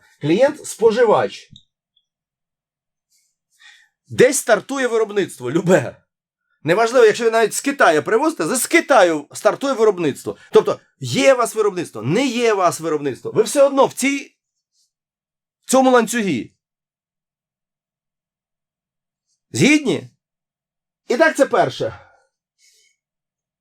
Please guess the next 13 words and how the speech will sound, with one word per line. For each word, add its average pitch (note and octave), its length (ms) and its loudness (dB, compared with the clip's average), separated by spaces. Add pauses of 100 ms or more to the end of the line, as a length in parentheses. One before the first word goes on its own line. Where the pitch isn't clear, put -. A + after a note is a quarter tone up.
(640)
Друге. D3 640 2 (680)
Після A3+ 340 0
цього C4+ 460 -2
із E3+ 160 -4
виробництва F#3 920 0 (680)
йде A3+ 540 4
в C3+ 40 -12
якийсь, A#3 680 -10 (1080)
ну, F3 100 -6
хай A#3+ 180 0
буде E3 280 2
великий A3 560 2
опт. - 460 -2